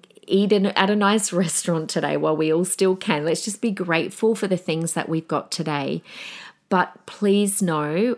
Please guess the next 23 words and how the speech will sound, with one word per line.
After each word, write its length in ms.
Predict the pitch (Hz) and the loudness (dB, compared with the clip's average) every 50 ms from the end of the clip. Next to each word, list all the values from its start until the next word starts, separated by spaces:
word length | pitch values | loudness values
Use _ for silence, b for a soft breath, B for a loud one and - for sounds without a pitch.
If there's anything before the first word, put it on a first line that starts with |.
| - _ - | -6 _ -4
I 140 | 175 180 175 | 0 0 2
am 160 | 175 175 175 | 2 0 -2
thinking 560 | 170 - 180 170 170 - 190 180 175 180 180 - | -2 -2 -2 -2 -2 -2 -2 0 0 -2 -2 -4
of 160 | 165 165 165 | -4 -6 -4
all 260 | - - 151 156 160 | -4 -4 -4 -2 -4
of 100 | 156 156 | -4 -2
us. 420 | 165 160 190 220 220 - - - - - | -2 -2 -2 -2 -4 -4 -6 -8 -6 -6
And 140 | - 165 160 | -4 -4 -2
while 180 | 160 160 156 151 | -2 -2 -2 -2
I 60 | 151 | -2
have 260 | 156 165 165 - - | -4 -4 -6 -8 -6
breath 240 | - 147 147 - - | -6 -6 -4 -4 -4
in 80 | 165 165 | -4 -2
my 120 | 160 165 | -2 -4
body, 400 | 160 - 160 170 185 208 214 - - | -4 -4 -4 -2 -2 -2 -2 -2 -2
I 120 | 151 160 156 | -2 -4 -2
will 160 | 156 156 151 | -4 -4 -6
fight. 460 | - - - - 139 135 156 - - - | -8 -10 -8 -4 -4 -4 -4 -6 -6 -4
I 120 | - 165 165 | -2 -2 -2
will 160 | 165 165 156 | -2 -4 -6
fight 460 | - - - - 156 156 156 - - | -8 -10 -8 -4 -2 -2 -2 -2 -4
for 120 | - 170 | -6 -6
freedoms. 720 | 160 - - 165 160 175 196 233 254 269 277 294 - - B | -6 -4 -4 -2 0 0 0 0 0 0 -2 -4 -6 -8 B